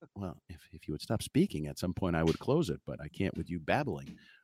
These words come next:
Brooke wants us to end it at Six Rings and Football Things. We'll be back later in the week to talk Pittsburgh Steelers.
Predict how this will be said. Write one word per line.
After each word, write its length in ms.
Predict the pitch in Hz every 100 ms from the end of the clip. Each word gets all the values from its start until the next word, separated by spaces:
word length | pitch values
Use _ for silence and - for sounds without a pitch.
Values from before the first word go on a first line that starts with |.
| -
Brooke 260 | 170 233 165
wants 260 | 170 170
us 100 | 170 -
to 120 | 147
end 200 | 156 147
it 100 | -
at 240 | 180 190
Six 320 | - 175 - 160
Rings 260 | 156 147
and 100 | 131
Football 380 | 139 147 147 143
Things. 320 | - 156 151
We'll 120 | 131 143
be 80 |
back 280 | 147 175 175
later 240 | 180 190 196
in 80 |
the 80 | 190
week 180 | 202 208
to 60 | 165
talk 340 | - 196 -
Pittsburgh 540 | - 226 - - 135 127
Steelers. 920 | - - 95 82 71 67 50 - -